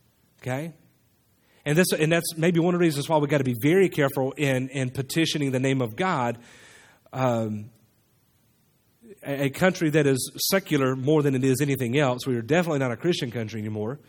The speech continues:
But a nation that is secular, if you're gonna invoke the name of God,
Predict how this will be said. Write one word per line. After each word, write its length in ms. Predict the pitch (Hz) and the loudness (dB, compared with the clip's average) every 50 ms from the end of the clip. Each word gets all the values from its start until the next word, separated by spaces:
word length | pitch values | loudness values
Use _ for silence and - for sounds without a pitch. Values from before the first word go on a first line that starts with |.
| _ _ _ _ _ _ _ _ _ _ _ _ _ _ _ _ _ _ _ _ _ _ _ _ _ | _ _ _ _ _ _ _ _ _ _ _ _ _ _ _ _ _ _ _ _ _ _ _ _ _
But 100 | 135 131 | -4 0
a 40 | |
nation 340 | 131 147 180 190 185 - 165 | 2 2 4 2 2 2 0
that 100 | 160 147 | 0 0
is 140 | 135 131 - | 0 0 0
secular, 640 | - 196 196 - - 147 135 131 127 131 127 - - _ _ _ _ | 0 0 -2 -2 -2 0 0 2 0 0 -4 -8 -14 _ _ _ _
if 140 | 131 - 160 | -10 -6 -2
you're 60 | 175 | 0
gonna 160 | 190 170 147 | 2 2 2
invoke 260 | 135 127 180 196 180 | 2 2 2 2 2
the 80 | - 147 | 0 0
name 200 | 160 165 151 131 | 0 2 2 0
of 100 | 117 113 | -2 0
God, 500 | 156 180 196 170 127 113 113 127 135 | 0 0 0 0 0 -2 -4 -4 -8